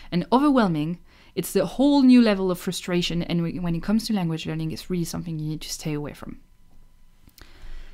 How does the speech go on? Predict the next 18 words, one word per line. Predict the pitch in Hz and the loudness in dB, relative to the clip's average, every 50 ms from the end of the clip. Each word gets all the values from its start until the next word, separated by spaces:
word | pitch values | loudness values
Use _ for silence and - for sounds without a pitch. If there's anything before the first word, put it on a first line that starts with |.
| - - | -16 -2
So, | - - 262 240 - - - - _ _ - - - - - - - - - - - - - - - - - _ _ _ _ _ _ - - - - - | 4 6 6 6 4 2 -6 -20 _ _ -20 -20 -20 -20 -20 -20 -20 -20 -20 -20 -20 -20 -20 -20 -20 -20 -20 _ _ _ _ _ _ -20 -20 -20 -20 -6
here, | - - 226 175 - - - - - - | 0 0 0 0 0 -6 -14 -20 -20 -20
<laughs> | - - - - - | -20 -20 -20 -20 -20
here | - - 220 247 | 4 8 8 8
we | 202 190 165 | 8 8 4
are. | 160 170 220 247 - - - - - - - - - - - _ _ _ _ - | 4 2 0 -2 -4 -10 -14 -14 -14 -16 -18 -20 -20 -20 -20 _ _ _ _ 0
What | 214 254 269 | 4 4 6
I | 277 | 6
really | 269 254 247 254 285 320 320 311 320 320 | 6 4 4 6 6 8 8 8 8 8
want | 294 247 202 196 240 262 262 - - - | 6 4 4 4 6 6 4 4 0 -4
you | 190 190 226 269 285 262 | 2 6 6 8 8 6
to | - 220 190 | 4 0 0
remember | 185 190 202 208 226 240 214 208 185 | 2 4 4 6 6 4 4 2 0
from | - - 165 160 160 156 | -2 0 2 2 2 2
this | - - - - - - - - - - - - - - - - - | 2 0 -2 -6 -8 -8 -8 -8 -10 -12 -14 -18 -20 -20 -18 -12 -4
is | - 180 190 - - - | 0 2 2 2 0 -2
that | - 190 175 175 170 - - - - | -2 0 0 0 -2 -4 -6 -4 -2
I | 175 175 185 | 0 0 0